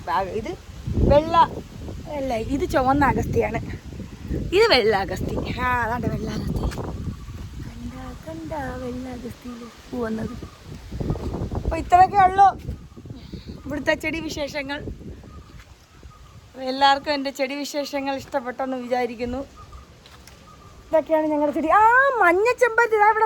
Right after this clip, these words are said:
പൂ തുലഞ്ഞു നിൽക്കുകയാണ് ഗായ്സ്. അത് കണ്ടോ, മഞ്ഞ ചെമ്പരത്തി. പക്ഷെ കൊള്ളാല്ലേ, നല്ല രസമുണ്ട്. അപ്പൊ ഇത്രയൊക്കെ ഉള്ളൂ വീഡിയോ. കുറേ നാളുകൾക്ക് ശേഷം ഞങ്ങൾ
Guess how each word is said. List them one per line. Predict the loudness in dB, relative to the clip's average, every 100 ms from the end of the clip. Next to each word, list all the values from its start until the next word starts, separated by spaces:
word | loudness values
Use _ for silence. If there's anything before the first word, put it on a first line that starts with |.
| -2
പൂ | -2 0 0
തുലഞ്ഞു | -2 -2 -4 -4
നിൽക്കുകയാണ് | -2 -2 0 2 2 2 -2
ഗായ്സ്. | -4 0 6 6 6 2 -6 -18 -18 -20 -20 -20 -20 -20 -20 -20 -20 -20 -20 -12 -8
അത് | -6
കണ്ടോ, | -6 -6 -10 -14 -20 -18 -18 -20 -20 -20 -20 -20 -20 -20 -20 -20 -18
മഞ്ഞ | -14 -12
ചെമ്പരത്തി. | -10 -10 -10 -10
പക്ഷെ | -6 -6 -6 -14 -20 -20 -18 -10 -4
കൊള്ളാല്ലേ, | -2 0 -2
നല്ല | -2 -4
രസമുണ്ട്. | -4 -10 -16 -18 -20 -20 -20 -20 -20 -20 -20 -20 -20 -20 -14 -10 -8 -10 -14 -20 -20 -8 2
അപ്പൊ | 6 6 4 -6 -12 -6 -6
ഇത്രയൊക്കെ | -6 -6 -4 -4 -2 -2
ഉള്ളൂ | -2 -2 -4
വീഡിയോ. | -6 -2 2 4 6 6 4 -2 -20 -20 -20 -20 -14
കുറേ | -8 -8 -8
നാളുകൾക്ക് | -8 -8 -10 -12 -12
ശേഷം | -10 -10 -12 -12 -14 -20 -20 -20 -20 -20 -20 -20 -20 -20 -20 -20 -20 -20 -20 -18 -14
ഞങ്ങൾ | -10 -10